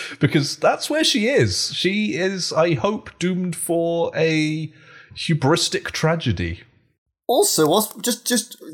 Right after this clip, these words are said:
Speaker 2: going on the subject of just other bits and pieces about, about She-Ra and where it's going and all that sort of stuff,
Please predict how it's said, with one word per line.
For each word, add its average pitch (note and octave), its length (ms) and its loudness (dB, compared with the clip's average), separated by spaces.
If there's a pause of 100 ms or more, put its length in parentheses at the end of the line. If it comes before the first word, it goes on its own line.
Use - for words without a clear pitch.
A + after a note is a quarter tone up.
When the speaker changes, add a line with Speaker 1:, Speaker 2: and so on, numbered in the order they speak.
Speaker 2:
going G#3 260 6
on F#3 100 0
the F3+ 60 0
subject E3 340 0
of D3 60 -2
just D3 160 0
other D#3 200 2
bits D#3 240 2
and C#3+ 100 0
pieces D#3 220 2
about, C3+ 360 2
about C#3 260 2
She-Ra A2+ 640 0
and A#2 160 0
where A#2+ 180 4
it's F#2+ 120 -2
going A#2 320 2
and G2 80 -4
all F#2+ 120 -2
that - 60 -8
sort - 120 -8
of - 40 -6
stuff, G#2 280 -4